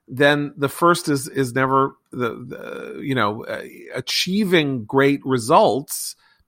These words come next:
as we did with the economy, uh, of the nineteen eighties and to some extent of the nineteen nineties,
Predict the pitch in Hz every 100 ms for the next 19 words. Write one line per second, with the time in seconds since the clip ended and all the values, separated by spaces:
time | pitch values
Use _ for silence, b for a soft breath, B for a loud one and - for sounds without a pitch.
0 | _ _ 120 117 120 113 110 120 117 107
1 | 131 123 117 - 107 104 117 117 120 113
2 | 110 107 - 107 107 110 107 110 104 110
3 | 127 110 131 143 117 104 - 120 110 -
4 | 104 101 101 104 107 107 117 170 165 104
5 | 113 -